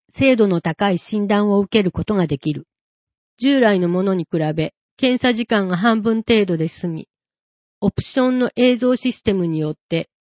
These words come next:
検査中は機器の内部で映像や音楽が流れ、検査の進捗状況もわかり、患者の不安を和らげる。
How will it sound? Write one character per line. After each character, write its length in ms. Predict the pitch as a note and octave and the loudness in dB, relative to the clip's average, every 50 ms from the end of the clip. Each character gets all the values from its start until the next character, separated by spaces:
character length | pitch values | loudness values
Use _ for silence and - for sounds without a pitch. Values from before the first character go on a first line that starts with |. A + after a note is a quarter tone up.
| _ _ _ | _ _ _
検 240 | - B3 A#3+ A#3+ A3 | 0 0 0 0 0
査 140 | - A#3 A3+ | 0 -2 -2
中 280 | - - - A#3+ A#3 | -2 -6 -4 -2 0
は 160 | A3+ A3 G#3+ A3+ | 0 0 0 -2
機 200 | - - C4+ - | -4 -6 -6 -4
器 120 | - A#3+ | -4 -2
の 160 | G#3+ F#3+ F3 | -2 -2 -2
内 280 | F3 F#3 F#3 F#3+ F3+ E3+ | 0 0 0 0 0 -2
部 120 | D#3 D3+ | -2 -4
で 200 | D3+ D#3+ D#3 - _ _ | -6 -6 -8 -8 _ _
映 220 | - A3+ A3+ A3+ A3 | 2 4 4 4 4
像 220 | G3+ A#3 A3 A3 | 2 2 4 4
や 180 | A3 A3+ G#3+ A3 | 4 4 4 2
音 180 | A#3 A#3+ A#3 | 2 2 2
楽 260 | G#3 F3+ - _ - | 0 -2 -2 _ -6
が 80 | E3 E3 | -4 -4
流 320 | E3 D#3+ D#3+ E3 E3 E3 | -2 -4 -2 -2 -2 -4
れ、 180 | D3 C#3+ C#3+ - _ _ _ _ _ _ _ _ _ _ _ | -4 -6 -8 -12 _ _ _ _ _ _ _ _ _ _ _
検 260 | - C4+ C4 B3+ A3 | 0 0 0 0 0
査 120 | - G3 F3+ | -2 -2 -2
の 120 | E3+ D#3+ | -2 -4
進 240 | - - - A#3+ A3+ | -4 -4 -4 -4 -4
捗 280 | - A#3+ A3 - A#3 G#3+ | -2 -2 -2 -2 -2 -2
状 200 | G3 A#3 A3 G#3+ | 2 2 2 2
況 260 | F#3 - F#3+ E3+ D#3 | 0 -2 -2 -2 -2
も 160 | D#3 D3 D3+ | -2 -4 -6
わ 80 | D3 C#3+ | -6 -6
か 160 | - D3+ D#3+ | -6 -6 -6
り、 160 | D#3 D3+ - _ _ _ _ _ _ _ _ _ _ | -6 -8 -12 _ _ _ _ _ _ _ _ _ _
患 240 | - B3 A#3+ A#3+ A#3+ | 0 2 2 2 2
者 140 | A3 A#3+ A#3 | 2 0 0
の 140 | A#3 A#3+ | 0 -2
不 220 | - - G#3+ G#3+ G#3+ | -4 -2 0 2 4
安 220 | G3+ G3+ G3+ G3 | 4 4 2 2
を 60 | F#3+ F#3+ | 0 2
和 240 | G3 F3+ F3+ F3+ F3+ | 2 2 2 2 2
ら 120 | F3 F3 | 0 0
げ 140 | F3 E3+ D#3 | -2 -2 -4
る。 180 | D3 C#3 - | -6 -8 -12